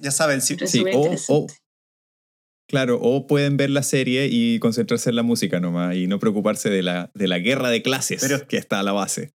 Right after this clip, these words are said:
Speaker 1: pero ya escucharon, si ven la serie, mándele correo a la Bea comentándole todo <laughs> sobre la serie. A ella le gusta recibir correos de, de los fans.
Speaker 3: <laughs>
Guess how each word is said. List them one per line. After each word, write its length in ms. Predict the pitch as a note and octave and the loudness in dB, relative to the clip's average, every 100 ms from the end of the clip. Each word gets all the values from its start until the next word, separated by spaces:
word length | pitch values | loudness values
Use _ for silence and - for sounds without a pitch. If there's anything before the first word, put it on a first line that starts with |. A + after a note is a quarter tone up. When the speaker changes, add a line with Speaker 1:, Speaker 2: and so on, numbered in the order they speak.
| _ | _
Speaker 1:
pero 100 | C3+ | -2
ya 60 | D#3+ | -2
escucharon, 640 | E3 F#3 F#3 D#3+ C3+ A#2+ | -2 -2 0 2 0 -2
si 180 | - C#3+ | -6 -2
ven 160 | C#3+ E3 | 0 0
la 80 | E3 | -2
serie, 380 | - F3+ F3 F3 | -2 -2 -4 -4
mándele 360 | C#3+ D3+ D#3 | -4 -2 -2
correo 300 | C#3+ C#3 D3+ | -2 -2 0
a 40 | D3+ | 2
la 120 | C3+ | 0
Bea 200 | C#3+ D3 | 0 -2
comentándole 600 | C3 A#2 C3 C#3+ C#3+ B2+ | -4 -6 -4 -4 -2 -4
todo 380 | C#3 D3 D3+ D3+ | -4 -4 -4 -6
<laughs> 0 | |
sobre 260 | D3 C#3 | -8 -8
la 100 | C#3 | -8
serie. 240 | C3 F#2 F#2+ | -8 -8 -8
A 20 | |
ella 100 | A#2+ | -6
le 80 | A#2 | -6
gusta 260 | C#3 - | -6 -6
recibir 320 | C3+ A#2 C3+ B2 | -8 -6 -8 -6
correos 280 | B2+ B2+ - A#2+ | -4 -2 -2 -4
de, 180 | A2+ A2+ | -6 -2
de 100 | C3 | 2
los 40 | - | 4
fans. 420 | C3+ - C3+ B2+ | 2 2 0 0
Speaker 3:
<laughs> 580 | C#3 - E3+ F#3 D#3+ - | -4 -6 -10 -8 -6 -6